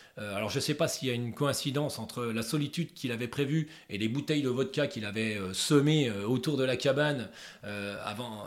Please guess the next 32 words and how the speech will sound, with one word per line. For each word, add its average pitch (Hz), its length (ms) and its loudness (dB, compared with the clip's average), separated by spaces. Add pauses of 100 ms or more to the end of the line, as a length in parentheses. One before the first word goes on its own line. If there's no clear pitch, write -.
(240)
en 104 140 -6
arrivant 123 320 0
sur - 180 -6
son 110 140 -4
voyage, 175 420 0
mais 143 220 2 (220)
en 110 100 -2
tout 139 120 -6
cas, 247 420 2
euh, 127 280 2
effectivement, 180 960 2 (160)
là, 185 240 4
on 226 80 6
peut 185 160 2
parler 170 240 2
de - 80 -2
souffrir 151 260 -4
de 135 40 -6
la 120 60 -4
solitude. 101 360 -10 (540)
Moi, 160 220 8
j'ai 180 80 8
l'avantage 160 560 2
d'être 131 160 0
dans 127 180 0
un 123 80 2
mouvement 147 640 4
permanent, 127 540 2 (280)
donc 175 240 6
d'avoir 156 280 6
des 147 120 2
tic-tics - 600 2